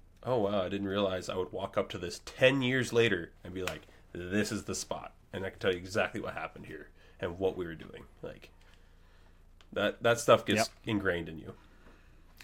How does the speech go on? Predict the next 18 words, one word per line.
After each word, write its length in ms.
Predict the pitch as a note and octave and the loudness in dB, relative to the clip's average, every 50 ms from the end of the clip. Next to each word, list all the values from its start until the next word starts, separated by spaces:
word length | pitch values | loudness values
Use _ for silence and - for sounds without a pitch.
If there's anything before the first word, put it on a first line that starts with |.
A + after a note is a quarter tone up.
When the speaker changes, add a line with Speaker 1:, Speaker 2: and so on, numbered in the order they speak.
| - - - - - - - | -20 -20 -20 -20 -20 -10 -6
Speaker 2:
Yeah, 180 | G#2+ F2 E2+ G2 | -4 -4 -4 -4
exactly. 460 | G#2 G2+ F#2+ G#2+ G2 F#2+ - - F#2 G2 | -6 -4 -2 -2 -2 -2 -2 -6 -10 -8
So 140 | - - G#2+ | -6 -6 -2
do 140 | G#2 B2 B2+ | 2 4 4
that 160 | B2+ A2+ - | 4 2 2
for 80 | - | 0
your 100 | B2 A2 | -2 -2
kids. 500 | - - B2 A#2 A2+ A2+ A2 - - - - - | 0 2 2 4 4 2 0 -4 -10 -12 -4 -2
Guys, 320 | A2+ G#2+ G#2 F#2 - - - - | 0 0 0 -2 -4 -10 -4 -2
get 180 | A#2 A2 - B2 | -2 -2 0 0
your 80 | A#2 | 0
youth 260 | G#2+ G#2 G#2+ G#2+ - | 0 0 0 -2 -2
involved. 560 | A2 G#2 F#2 G2+ G#2 G#2 G#2 G#2 G#2 F#2+ - - - | -4 -4 0 2 4 4 4 4 2 0 -4 -4 -2
Make 200 | A2 G#2+ G#2 - | -2 -2 -2 -2
sure 160 | - A2 G#2+ | -2 -2 0
that 160 | G#2 G2+ - | 0 -2 0
they 140 | - A2 G#2+ | 0 0 2
understand 720 | G#2+ G#2 G#2 G2+ F#2 - - A2 G#2+ G#2 G2+ G2+ G#2 G2+ | 2 2 0 -2 -2 -4 -4 -2 -2 -2 -2 -2 -4 -6